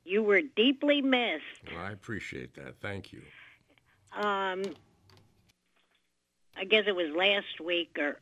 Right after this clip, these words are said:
Speaker 1: I don't know, but we saw some mergansers. We haven't seen them for a long time. And the two swans did wander up to our end of the lake. And I've been seeing a lot of pine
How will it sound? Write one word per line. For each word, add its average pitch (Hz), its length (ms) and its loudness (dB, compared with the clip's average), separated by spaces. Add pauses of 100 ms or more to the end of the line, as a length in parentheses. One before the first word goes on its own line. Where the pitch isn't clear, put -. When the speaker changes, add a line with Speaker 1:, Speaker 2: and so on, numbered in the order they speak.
(120)
Speaker 1:
I 170 240 0
don't 147 140 -4
know, 131 220 -4 (100)
but 143 160 -2 (500)
we 190 240 2
saw 175 240 2 (100)
some 175 120 -4
mergansers. 160 840 0
We 156 120 2
haven't 156 360 0 (100)
seen 160 240 0
them 165 320 0
for 156 160 0
a 135 60 -2
long 135 420 -2
time. 143 500 -2 (840)
And 160 440 0
the 143 80 0 (140)
two 196 160 4 (160)
swans 175 500 0 (120)
did 180 180 2
wander 156 540 0
up 156 100 -2 (120)
to 151 40 -2
our 160 320 -2
end 143 300 -2
of 139 100 -6
the 131 60 -8
lake. 135 480 -2 (1400)
And 220 460 2
I've 196 140 -4
been 180 320 0
seeing 180 240 2
a 170 100 -2
lot 165 220 0
of - 120 -8
pine 160 360 -2